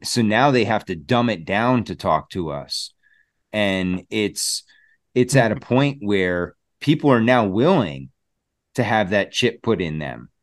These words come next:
Speaker 1: And, and I think that's part of that gradual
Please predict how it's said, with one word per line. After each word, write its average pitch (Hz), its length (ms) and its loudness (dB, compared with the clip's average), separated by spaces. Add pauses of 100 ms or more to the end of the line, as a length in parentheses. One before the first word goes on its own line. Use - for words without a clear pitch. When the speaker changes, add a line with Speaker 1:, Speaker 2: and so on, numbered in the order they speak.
(340)
Speaker 1:
And, 104 600 -2 (640)
and 120 140 -4
I 107 80 0
think 135 380 0 (140)
that's 127 320 2 (760)
part 139 240 4
of 123 60 2
that 120 220 2
gradual 107 640 0